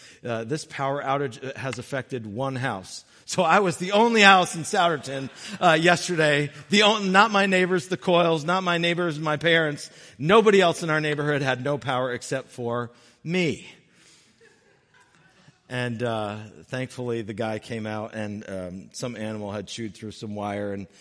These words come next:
he replaced it and we were, we were off to go. I, I won't be depending upon P P and L when we get to the celestial shores because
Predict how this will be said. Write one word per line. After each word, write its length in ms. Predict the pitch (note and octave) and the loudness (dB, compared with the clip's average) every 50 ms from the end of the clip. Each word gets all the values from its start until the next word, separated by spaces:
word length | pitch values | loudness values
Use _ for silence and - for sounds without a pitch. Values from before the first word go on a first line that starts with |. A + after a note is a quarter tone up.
| - - - _ _ | -20 -20 -20 _ _
he 140 | - C3 | -8 -6
replaced 480 | B2+ A#2+ A2+ - - B2 A2+ G#2+ - - | -6 -6 -8 -6 -6 -6 -6 -6 -8 -8
it 60 | B2 A2+ | -10 -8
and 80 | G#2+ A2 | -6 -6
we 100 | A#2+ A2+ | -6 -6
were, 320 | A2 A2 G#2+ G#2 G2+ G2 _ _ _ _ _ _ _ | -4 -6 -6 -8 -10 -12 _ _ _ _ _ _ _
we 160 | - B2 B2+ | -4 -4 -2
were 120 | A#2+ A#2+ B2 | -2 -2 -2
off 280 | A2+ A2+ A#2 A2 - | -4 -4 -6 -6 -8
to 100 | - A#2+ | -12 -10
go. 320 | G2 A2+ A2 G2+ F#2+ F2 F2 G2 - - | -8 -6 -6 -6 -6 -8 -10 -12 -8 -2
I, 180 | C3+ D#3 E3+ | 0 2 2
I 140 | E3 D3+ E3+ | 4 2 2
won't 200 | F#3 G#3 A3 G#3 | 4 2 2 0
be 140 | A3 A#3+ G#3 | 0 -2 -4
depending 420 | F#3 F#3 - G3+ G#3 G3+ G3+ F#3+ | -4 -2 4 4 4 4 4 0
upon 360 | F#3 D3+ D#3+ F3+ E3+ E3+ F3 | -2 -2 -2 0 0 0 -2
P 200 | - D#3 F#3 F#3 | -2 -4 -6 -6
P 200 | E3+ - E3+ F3+ | -4 -6 -4 -4
and 100 | E3 E3 | -2 -2
L 420 | E3+ E3 D#3+ D#3 C#3+ C3+ C3+ B2+ - - - - - - | -2 0 0 0 0 0 -2 -4 -6 -10 -20 -20 -12 -6
when 160 | - D#3 D#3+ | -4 -2 0
we 120 | D3+ D3 | 0 0
get 300 | C3 D3 D#3 D#3 D#3 D#3 | 2 2 2 2 0 -2
to 80 | - C#3 | -10 -8
the 120 | C3+ C#3 | -8 -8
celestial 600 | C3+ - - C#3+ C3+ C#3+ C#3 B2+ - - C#3+ B2 | -8 -6 -8 -4 -2 -2 -2 -4 -6 -10 -10 -10
shores 600 | - - - C#3+ C3 A#2+ A2 G#2 F#2+ F#2+ F#2 - - | -8 -8 -6 -4 -4 -2 -2 -2 -4 -6 -8 -10 -10
because 760 | - A2+ G#2+ - - E3 D3+ B2+ A2+ G#2+ G#2+ G2+ - - - | -10 -12 -10 -4 -2 0 0 0 0 -4 -6 -8 -12 -18 -20